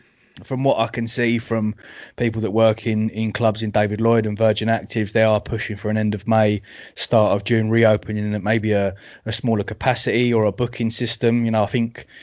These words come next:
we'd all, we'd all happily be sort of hyper clean and, and, and go into some form of booking system in Kings or Muscle Works if a block of, like, twenty could go at, like, nine till ten, for example. So I think there's a, I think there's ways around it. I think it'd be stupid not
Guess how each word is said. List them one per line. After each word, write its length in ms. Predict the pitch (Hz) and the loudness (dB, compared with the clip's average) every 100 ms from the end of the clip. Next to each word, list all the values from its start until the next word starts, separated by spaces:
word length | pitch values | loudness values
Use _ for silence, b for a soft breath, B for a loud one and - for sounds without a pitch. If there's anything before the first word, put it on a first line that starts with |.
| B B | B B
we'd 140 | 120 120 | 0 4
all, 180 | 120 120 - | 2 0 -4
we'd 200 | 127 123 | 0 2
all 100 | 113 | 0
happily 480 | 117 117 120 113 | -2 -2 -2 0
be 260 | 110 113 110 | 0 -2 -4
sort 240 | - - | -6 -6
of 80 | 98 | -8
hyper 540 | - 113 110 - 107 95 B B | -2 0 0 2 2 0 B B
clean 460 | - 135 123 120 113 | -8 -2 0 0 -2
and, 160 | 107 | -4
and, 340 | 104 107 104 104 | -4 -6 -6 -4
and 600 | 107 104 101 - - 123 | -4 -2 -4 -10 -18 -6
go 180 | 123 113 | 2 2
into 140 | 107 | 2
some 200 | 101 117 | -2 -4
form 160 | 110 113 | -2 -4
of 60 | 101 | -4
booking 300 | 110 - 110 | -6 -4 -4
system 380 | 110 - 107 | -4 -4 -4
in 100 | 104 | -2
Kings 420 | 101 - 110 107 101 | -2 0 0 2 0
or 120 | 101 | 2
Muscle 320 | 107 - 107 | 0 0 0
Works 420 | 104 104 - - | 2 2 0 -6
if 260 | 101 - - B B B B | -8 -8 -16 B B B B
a 60 | |
block 340 | 113 120 113 - | 0 2 0 -2
of, 120 | 104 | -2
like, 180 | 104 - | -2 -2
twenty 320 | - 113 110 | 0 0 0
could 160 | - 107 | -4 0
go 280 | 107 104 | 2 4
at, 80 | 107 | 2
like, 160 | 101 104 | 0 0
nine 320 | 110 107 104 | 0 0 -2
till 180 | - 101 | -4 -8
ten, 300 | - 135 131 | -2 0 0
for 120 | - | 0
example. 460 | 127 127 123 117 120 | -2 2 2 2 -2
So 320 | 113 117 117 B B 117 | 2 4 4 B B -2
I 60 | |
think 160 | 135 139 | 0 2
there's 160 | 117 | 0
a, 180 | 117 117 - | -2 -4 -4
I 60 | |
think 160 | 113 139 | -2 0
there's 140 | 113 | 0
ways 280 | 120 120 120 | 4 4 4
around 360 | 113 120 123 123 | 4 4 2 2
it. 160 | 131 - - | -2 -4 -12
I 40 | |
think 180 | 113 127 | -6 -6
it'd 80 | 101 | -4
be 80 | 113 | -4
stupid 540 | - 123 117 113 101 | -2 0 0 0 -4
not 240 | 113 110 | -2 -4